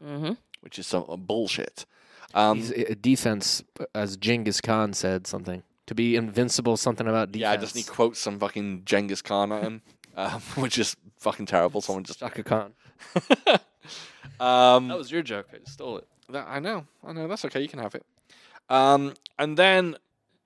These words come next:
Speaker 2: we get a, a bit where, like, uh, we, we go back to the orphanage, whatever <laughs> it is,
Speaker 1: The
Speaker 2: boarding
Speaker 1: boarding
Speaker 2: house.
Speaker 1: house, and yeah.
Speaker 2: And basically, Michael Jai White, or Bone, says farewell to everyone. Just walks off in the middle of the street.
Speaker 1: Yep.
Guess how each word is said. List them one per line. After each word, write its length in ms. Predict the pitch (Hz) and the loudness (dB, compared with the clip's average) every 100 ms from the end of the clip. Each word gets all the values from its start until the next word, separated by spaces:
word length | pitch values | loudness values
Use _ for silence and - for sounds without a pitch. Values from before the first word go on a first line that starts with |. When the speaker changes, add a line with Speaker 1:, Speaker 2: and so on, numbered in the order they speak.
| _ | _
Speaker 2:
we 160 | 156 160 | -2 -2
get 300 | 151 160 131 | 2 2 2
a, 260 | 135 131 143 | 0 2 2
a 40 | |
bit 260 | 160 139 127 | 4 2 4
where, 460 | 139 131 131 127 - _ _ | 8 10 10 8 0 _ _
like, 340 | 127 120 - - | -4 -4 -4 -12
uh, 320 | 117 117 113 127 | -8 -4 -4 -4
we, 240 | 127 139 | -2 -2
we 120 | 131 | 0
go 180 | 131 131 | 4 4
back 220 | 131 110 | 4 0
to 120 | - 120 | -4 -6
the 460 | 117 113 107 90 - - - | -6 -6 -6 -6 -10 -18 -4
orphanage, 500 | 110 110 101 98 - | -2 0 -2 -8 -6
whatever 360 | 95 - - | -6 -6 -4
<laughs> 0 | |
it 180 | 120 113 | 0 2
is, 360 | 120 113 117 - | 2 4 2 2
Speaker 1:
The 100 | - | 0
Speaker 2:
boarding 220 | 202 131 | 4 8
Speaker 1:
boarding 280 | 196 196 190 | 12 12 10
Speaker 2:
house. 440 | 180 160 160 165 - | 10 12 12 10 6
Speaker 1:
house, 20 | |
and 220 | 175 160 160 | 4 4 6
yeah. 360 | 143 139 110 - - | 6 6 2 -2 0
Speaker 2:
And 160 | 127 | 2
basically, 420 | 131 143 143 139 135 | 4 4 4 4 6
Michael 240 | 127 131 | 6 6
Jai 100 | 127 | 8
White, 300 | 120 117 113 - | 8 8 6 -2
or 120 | 110 | -4
Bone, 360 | 98 107 104 104 | 2 4 4 0
says 320 | - 101 98 | 4 4 4
farewell 460 | - 123 117 104 104 | 2 4 6 4 2
to 140 | - | 0
everyone. 460 | 101 110 101 104 104 _ - - - - | -2 0 4 4 2 _ -20 -20 -20 -10
Just 140 | - | 4
walks 200 | 262 220 233 | 10 10 10
off 220 | 247 - _ _ _ _ | 6 2 _ _ _ _
in 60 | 165 | -8
the 40 | 123 | -6
middle 180 | 90 | -6
of 40 | 80 | -8
the 60 | |
street. 280 | - 110 113 _ - | -4 -2 -2 _ -10
Speaker 1:
Yep. 140 | 220 | -10